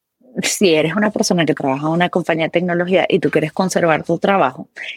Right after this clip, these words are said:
antes de hacer el viaje, primero, por favor, verifica que puedas viajar, por cuánto tiempo puedas viajar y para dónde puedas viajar. Mucha gente simplemente piensa como que, "Bueno, esto es remoto, yo me voy a comprar un ticket y yo me voy a ir".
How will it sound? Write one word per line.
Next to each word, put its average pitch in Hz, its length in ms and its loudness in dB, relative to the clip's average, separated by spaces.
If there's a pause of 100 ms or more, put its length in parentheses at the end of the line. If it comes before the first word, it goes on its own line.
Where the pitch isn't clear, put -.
(460)
antes 262 320 0
de 254 60 2
hacer 202 200 0
el 202 100 2
viaje, 196 380 2
primero, 165 400 0
por 190 160 -2
favor, - 280 -8 (600)
verifica 233 920 2 (340)
que 190 160 0
puedas 202 500 0 (140)
viajar, 156 560 0 (500)
por 170 220 2
cuánto 196 380 2
tiempo 190 280 0
puedas 190 200 0
viajar 180 360 -2
y 180 120 0
para 156 240 2
dónde 185 280 2
puedas 160 260 -4
viajar. - 260 -10 (500)
Mucha 190 240 0
gente 202 260 2
simplemente 202 500 2
piensa 196 300 0
como 185 220 -2
que, 185 180 -2
"Bueno, 254 240 -2
esto 262 200 -4
es - 80 -16
remoto, 311 560 0
yo 214 160 4
me 196 40 -2
voy 208 80 2
a - 20 2
comprar 208 300 0
un - 60 -20
ticket 226 340 0
y 190 120 2
yo 160 140 0
me 156 100 -8
voy 160 200 0
a 165 140 2
ir". 143 120 -2